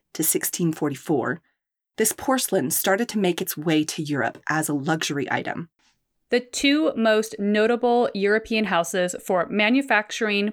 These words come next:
Speaker 2: porcelain in the early eighteenth century were the two specifically mentioned by General Tilney, Dresden and Sèvres.
Speaker 1: And it's worth pointing out that in the novel, Austen actually writes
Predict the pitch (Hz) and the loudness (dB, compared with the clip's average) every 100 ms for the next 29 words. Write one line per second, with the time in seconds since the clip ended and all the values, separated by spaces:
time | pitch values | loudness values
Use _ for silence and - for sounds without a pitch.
0 | - 180 170 170 160 190 - _ _ - | -2 -2 0 -2 0 0 -4 _ _ 0
1 | 202 - 220 233 233 226 190 208 - 208 | 0 2 2 2 2 0 -2 -4 -4 -2
2 | 208 202 - 165 - 151 170 - _ _ | 0 -2 -2 -2 0 0 0 -4 _ _
3 | - 220 214 220 285 277 - - 262 - | 0 2 2 2 2 2 2 -4 -6 -2
4 | 311 311 302 269 233 202 202 208 196 - | -2 0 0 2 2 2 0 0 -2 -4
5 | _ 180 170 175 180 170 202 - 165 156 | _ 0 2 0 -2 -2 -2 -2 -2 -2
6 | 165 - _ _ _ 202 202 214 226 220 | -4 -6 _ _ _ 0 2 2 0 0
7 | 226 - 175 170 - - - 151 - - | -2 0 0 0 -2 -4 -2 -2 -4 -8
8 | - _ _ _ _ 196 214 - - _ | -10 _ _ _ _ 0 0 0 -8 _
9 | 202 277 - 311 247 196 131 62 - - | 0 0 2 2 2 2 0 -2 -10 -20
10 | _ _ - 147 - - 247 247 214 196 | _ _ 0 0 -2 -2 4 4 4 2
11 | 202 - 208 - 190 208 - 277 240 185 | 2 -2 -8 -6 -2 -2 2 2 2 0
12 | - 196 170 156 - - | 0 0 2 2 0 -6